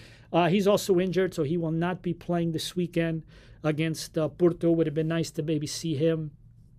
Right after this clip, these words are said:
on the pitch this weekend with Steven Eustáquio, if, uh, if, you know, Steven would get some, uh, minutes. Uh, that would have been nice. Uh, obviously, this weekend, Porto, Marchesan, and Pep are suspended.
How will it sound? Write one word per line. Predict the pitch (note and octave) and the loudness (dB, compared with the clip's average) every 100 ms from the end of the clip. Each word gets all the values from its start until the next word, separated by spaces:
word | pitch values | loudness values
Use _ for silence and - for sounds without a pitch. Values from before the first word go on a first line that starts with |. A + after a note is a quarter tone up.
| - - | -18 -4
on | F3+ F3+ | 0 0
the | - | 0
pitch | F#3+ E3 | -2 -2
this | F#3 - | -4 -4
weekend | F3+ E3 D#3+ | -2 -2 -4
with | D#3 D3+ | -6 -8
Steven | - D#3+ D#3+ | -6 -4 -4
Eustáquio, | - - E3 D#3 E3+ E3 D#3 - - - - | -8 -4 -4 0 2 2 0 -8 -20 -20 -6
if, | D3 D3 - | -4 -4 -2
uh, | D#3 D3 | -2 -4
if, | - | -6
you | D#3 | -8
know, | D3 | -6
Steven | - E3+ E3 | -6 -2 -2
would | D#3+ | 0
get | D3+ D#3 | 0 -2
some, | - D#3+ D#3 | -2 -4 -2
uh, | D#3 | -2
minutes. | D3+ E3 D#3+ D#3+ - - - - - | -2 -2 -2 -6 -12 -16 -20 -20 -4
Uh, | D#3 D#3+ D#3 D3+ | -2 0 -2 0
that | F#3 G3 | 4 6
would | F3+ | 6
have | D3 | 4
been | E3+ | 0
nice. | E3 E3 E3 - E3+ | 0 0 -2 -4 -4
Uh, | D#3 D#3 D#3+ | -2 -2 -2
obviously, | F#3 F#3 F#3 - F3+ | -2 -2 -2 0 0
this | E3 - | -2 -2
weekend, | E3+ F3+ D#3+ | -2 -2 -2
Porto, | - F3 F3 F#3 F3+ | 2 0 4 4 4
Marchesan, | E3+ D#3 - E3+ D#3 E3 | 2 -4 -2 -2 0 -4
and | D3 - | -6 -4
Pep | F3 E3+ - - - - - | -2 -2 -8 -20 -20 -20 0
are | E3 E3 | 2 2
suspended. | - D#3+ - - G#3+ G#3+ G#3+ G#3 G3+ | 0 -6 -8 -4 -2 2 2 2 2